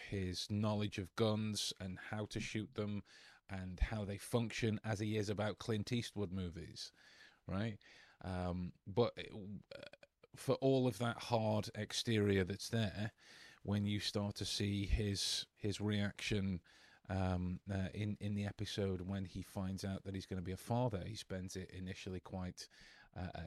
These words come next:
scared and he, he can't get into trouble and he's running away from it. But then the, the grand kind of arc, uh, of, of the story is that he can use this,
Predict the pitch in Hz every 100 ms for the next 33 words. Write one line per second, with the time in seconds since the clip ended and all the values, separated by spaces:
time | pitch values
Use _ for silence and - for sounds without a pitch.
0 | 92 - - 107 101 95 92 92 90 78
1 | 64 76 - 95 - 95 90 87 - -
2 | 107 101 101 92 95 98 95 95 95 98
3 | 95 104 98 95 95 87 87 98 95 90
4 | - 92 101 95 - 98 95 - 98 92
5 | 92 - - - - - - 92 92 92
6 | 92 90 - 95 87 87 - 95 92 92
7 | 95 98 92 92 104 95 98 95 - 98
8 | - -